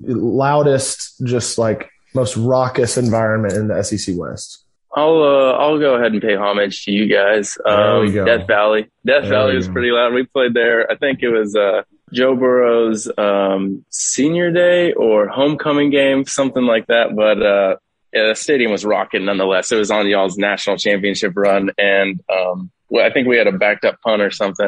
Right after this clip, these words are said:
Speaker 2: or we punted a bunch that game. We weren't really primed and ready that year. So, uh, <laughs> but, um,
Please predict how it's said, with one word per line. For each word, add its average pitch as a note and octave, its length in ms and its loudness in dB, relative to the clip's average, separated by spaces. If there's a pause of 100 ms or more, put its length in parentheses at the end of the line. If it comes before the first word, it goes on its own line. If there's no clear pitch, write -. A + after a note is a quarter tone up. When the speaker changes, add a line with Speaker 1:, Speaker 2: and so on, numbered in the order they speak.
Speaker 2:
or G2 160 -2 (200)
we C3+ 120 0
punted A#2 260 2
a G2 60 2
bunch F#2+ 240 -2
that F#2+ 180 0
game. F#2+ 160 0
We G#2 120 0
weren't G2 180 0
really F#2 320 -2 (500)
primed G#2 320 0
and F2+ 140 -2
ready F#2+ 220 2
that F#2 200 0
year. G2 240 0 (120)
So, G#2 420 2
uh, G2+ 240 2 (180)
<laughs> - 580 -6
but, C3+ 720 -2
um, B2 600 0